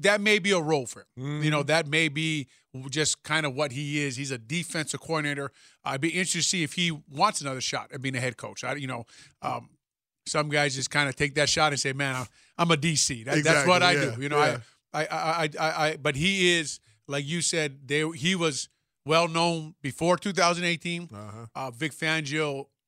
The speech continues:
Speaker 1: is as good as it gets. I don't know if I'd have him as, I don't, I won't say I don't know. I wouldn't hire him
Speaker 2: Right.
Speaker 1: as the head coach for the Chicago Bears.
Speaker 2: Yep, Olin and I completely agreed on that. Three one two six four four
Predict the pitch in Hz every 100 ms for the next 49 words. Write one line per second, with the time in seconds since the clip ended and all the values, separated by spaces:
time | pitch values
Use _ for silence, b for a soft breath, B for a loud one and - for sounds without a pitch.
0 | - 147 135 131 113 147 160 139 143 123
1 | 143 143 - - _ _ _ 139 151 147
2 | 143 135 131 113 120 117 117 113 - 147
3 | 160 - - 175 165 170 175 147 135 120
4 | 110 - _ - 160 180 160 170 147 127
5 | 143 127 123 95 _ 104 101 85 143 127
6 | 127 139 135 - 147 - - 147 131 123
7 | 120 120 117 107 101 - - _ 127 151
8 | - 131 123 127 127 135 117 143 143 135
9 | 117 127 131 131 127 135 139 170 156 143
10 | 156 135 147 - 147 127 151 147